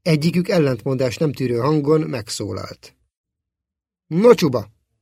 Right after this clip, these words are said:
Luke felemelte kezét, és az őrökre mutatott. Mielőtt bármelyikük fegyvert ránthatott volna,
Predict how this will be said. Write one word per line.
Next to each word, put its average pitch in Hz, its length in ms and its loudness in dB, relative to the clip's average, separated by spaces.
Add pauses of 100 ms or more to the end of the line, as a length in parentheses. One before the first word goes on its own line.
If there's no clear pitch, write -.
(800)
Luke 196 320 2
felemelte 127 520 2
kezét, 185 420 2
és 170 220 0
az 151 260 0
őrökre 123 500 0
mutatott. 104 680 -8 (640)
Mielőtt 170 440 2
bármelyikük 190 640 0
fegyvert 135 480 -4
ránthatott 139 500 -4
volna, 135 400 -4